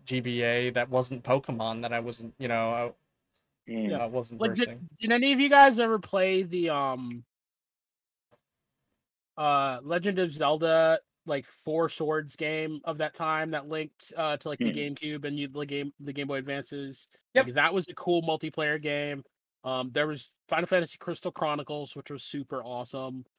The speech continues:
Speaker 3: Um, like, it'd be so awesome to have the, the ability to play those again.
Speaker 1: Yo, they, you t-, let, let me tell you this. I would love Crystal Chronicles. You just take out that lantern element, and I'll be fine with it.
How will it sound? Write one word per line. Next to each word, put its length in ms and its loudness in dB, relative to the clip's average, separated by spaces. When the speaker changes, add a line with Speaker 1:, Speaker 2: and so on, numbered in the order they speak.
Speaker 3:
Um, 340 -8
like, 180 -6
it'd 140 -4
be 80 -6
so 320 4
awesome 400 4
to 80 -2
have 300 0
the, 180 -6
the 80 -8
ability 260 -6
to 80 -10
play 200 -8
those 200 -8
again. 340 -10
Speaker 1:
Yo, 360 8
they, 280 -4
you 240 -6
t-, 180 -12
let, 320 0
let 120 2
me 80 2
tell 160 2
you 80 2
this. 320 2
I 160 6
would 200 2
love 260 6
Crystal 320 -4
Chronicles. 540 0
You 80 -2
just 220 -10
take 180 2
out 140 4
that 180 6
lantern 420 0
element, 480 0
and 140 -4
I'll 80 0
be 100 -8
fine 300 -4
with 140 -10
it. 100 -8